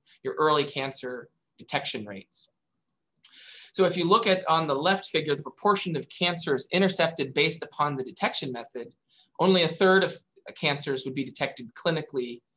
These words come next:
uh, as they relate to deaths, uh, where two-thirds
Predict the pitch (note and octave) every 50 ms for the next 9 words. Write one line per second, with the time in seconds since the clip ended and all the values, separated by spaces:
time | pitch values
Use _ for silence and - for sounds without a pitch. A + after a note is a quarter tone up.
0 | _ _ _ _ - - C3 B2+ B2+ B2+ - - D3 C#3+ C#3+ D3 C3+ C3+ C#3 C3
1 | C3 C3 C3 - B2+ - - C3 C3 C3+ - - - - - _ _ - C3+ B2+
2 | B2+ B2+ - C#3 C#3 C3 C3 B2+ B2 B2 B2 - _ _ _ _ - - B3+ B3
3 | - E3+ D3+ C#3 C3 C3 B2+ - - - -